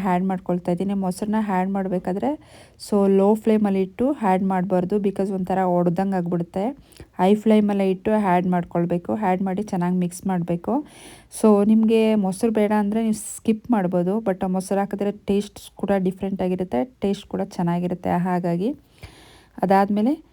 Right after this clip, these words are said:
ಕಸ್ತೂರಿ ಮೆಂತಿ, ಕಸ್ತೂರಿ ಮೇಥಿ ಅಂತ ಹೇಳ್ತಾರಲ್ಲ ಡ್ರೈ, ಅದನ್ನು ಆ್ಯಡ್ ಮಾಡ್ಕೊಳ್ತಾ ಇದ್ದೀನಿ. ಅದಾದಮೇಲೆ ಕೊತ್ತಂಬರಿ ಸೊಪ್ಪನ್ನು ಸಹ ಈ ಟೈಮಲ್ಲೇ ಆ್ಯಡ್ ಮಾಡ್ಕೊಳ್ತಾ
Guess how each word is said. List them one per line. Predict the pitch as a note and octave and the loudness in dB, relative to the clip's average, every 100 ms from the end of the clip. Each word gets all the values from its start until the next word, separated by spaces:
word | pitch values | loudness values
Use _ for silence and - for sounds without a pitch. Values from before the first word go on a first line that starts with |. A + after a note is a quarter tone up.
| _ _ _ _ - | _ _ _ _ 2
ಕಸ್ತೂರಿ | G#3 - A3+ A3+ A3 | 2 4 2 4 4
ಮೆಂತಿ, | G3 F#3 E3 - _ _ - | 2 0 -4 -6 _ _ -2
ಕಸ್ತೂರಿ | G#3+ G#3 A3 G#3+ G3 | -2 2 2 4 2
ಮೇಥಿ | F#3+ G3 | 0 0
ಅಂತ | F#3 F#3 F#3+ | -2 0 -2
ಹೇಳ್ತಾರಲ್ಲ | F3+ F#3+ F#3 F3+ F3+ | -2 -2 2 2 4
ಡ್ರೈ, | F3+ F3+ G#3+ D4 - _ _ - | 2 4 2 -2 -8 _ _ -4
ಅದನ್ನು | F3 F#3+ G3+ | -2 0 0
ಆ್ಯಡ್ | F#3+ F3+ F3+ | 0 0 2
ಮಾಡ್ಕೊಳ್ತಾ | F3+ - F3 F3 F3+ | -2 0 -2 0 -2
ಇದ್ದೀನಿ. | G3 G#3+ - | 0 -2 0
ಅದಾದಮೇಲೆ | F3+ F3 F3+ F#3 F3+ | 0 2 2 0 0
ಕೊತ್ತಂಬರಿ | F3+ - F#3+ G3 | -2 -2 -2 -2
ಸೊಪ್ಪನ್ನು | G#3 G3+ G3 F#3+ | -4 -6 -6 -6
ಸಹ | F#3+ G3+ C#4 - - _ - | -6 -4 -6 -10 -20 _ -4
ಈ | F#3 F3+ | -2 0
ಟೈಮಲ್ಲೇ | F3+ F3+ F3+ F#3 F#3 | 0 2 2 2 2
ಆ್ಯಡ್ | E3+ E3+ | 2 2
ಮಾಡ್ಕೊಳ್ತಾ | E3+ - F3 F3 | -2 -2 -4 0